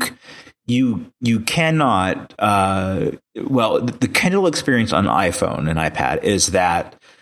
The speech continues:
um, y-, you can download the app and log in with your Amazon account and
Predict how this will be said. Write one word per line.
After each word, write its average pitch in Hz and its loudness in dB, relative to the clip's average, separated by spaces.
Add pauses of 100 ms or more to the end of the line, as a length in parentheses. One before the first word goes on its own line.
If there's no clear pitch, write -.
(140)
um, 82 2 (160)
y-, - -16
you 113 0
can 90 0 (120)
download 110 0
the 107 2
app 92 0
and 95 2
log 98 0
in 104 2
with 95 0
your 98 2
Amazon 92 0
account 87 -2 (420)
and 92 0